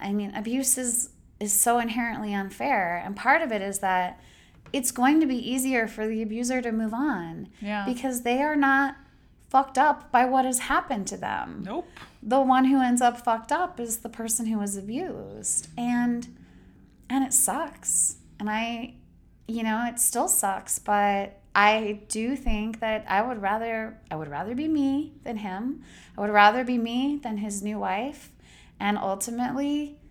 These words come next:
Speaker 1: the person who's living better right now is me. I have no doubt about that.
Speaker 2: I have no doubt about that either. Yeah, I feel lucky in that I don't, like, I, it would kill me to know who my abuser is abusing now.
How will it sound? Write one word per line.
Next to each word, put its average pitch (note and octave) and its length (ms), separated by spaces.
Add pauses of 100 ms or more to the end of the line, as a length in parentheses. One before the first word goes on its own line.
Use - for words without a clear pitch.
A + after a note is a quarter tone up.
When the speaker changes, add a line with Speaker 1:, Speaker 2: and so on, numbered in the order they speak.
(220)
Speaker 1:
the G#3+ 80
person C4+ 420
who's B3+ 320
living B3+ 540
better G3+ 840
right G3+ 220
now G3+ 280
is F#3 160
me. G3+ 460
I G3+ 60
have F#3+ 140
no G3+ 240
doubt G2+ 220
about - 260
that. F#2+ 300
Speaker 2:
I C#3 60
have F3+ 180
no F3+ 140
doubt E3 200
about E3 280
that D#3 180
either. D#3 420 (680)
Yeah, E3 180
I E3+ 140
feel F3+ 380
lucky E3 300
in D#3 100
that D#3 100
I D3+ 100
don't, D#3 320 (320)
like, E3+ 180
I, F3 220 (180)
it G3+ 80
would F3+ 220
kill G3 220
me F3+ 160
to E3 100
know D3+ 480 (140)
who D3 420 (140)
my D#3 160
abuser D3 440
is C#3+ 80
abusing D3 460
now. - 380